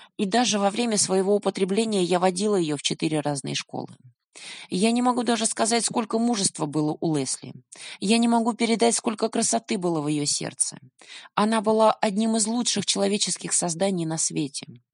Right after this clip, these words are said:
Когда у меня было полтора года чистоты, а Лесли двадцать два года, появилась возможность сделать ей операцию на ее верхней челюсти, чтобы сделать ее нормального размера. Как раз к этому времени научились делать подобные операции.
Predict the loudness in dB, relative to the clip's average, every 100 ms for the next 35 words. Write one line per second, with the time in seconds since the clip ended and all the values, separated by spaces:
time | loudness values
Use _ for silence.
0 | _ -20 -20 -20 -20 -8 -4 2 2 2
1 | 2 2 2 2 2 0 2 2 2 0
2 | 0 0 0 0 -2 0 -2 -4 _ -20
3 | _ 0 2 4 2 0 0 0 0 -2
4 | 2 2 2 -2 -4 -12 -14 -20 -20 -8
5 | 0 2 2 2 4 4 2 2 -2 -2
6 | -4 -2 -2 -2 0 0 0 2 2 0
7 | -4 -4 -2 -2 -2 -4 -6 -4 -4 -4
8 | -6 -8 -10 -16 -18 -20 -14 -6 -2 0
9 | 0 -2 -2 -2 -2 -2 0 -2 -2 -4
10 | -4 -6 -8 -10 -12 -18 _ _ -20 -20
11 | -20 -8 -4 0 2 2 -2 -2 -2 0
12 | 0 0 0 0 0 0 -2 -4 -2 -4
13 | -4 -8 -6 -6 -8 -8 -8 -8 -8 -10
14 | -12 -16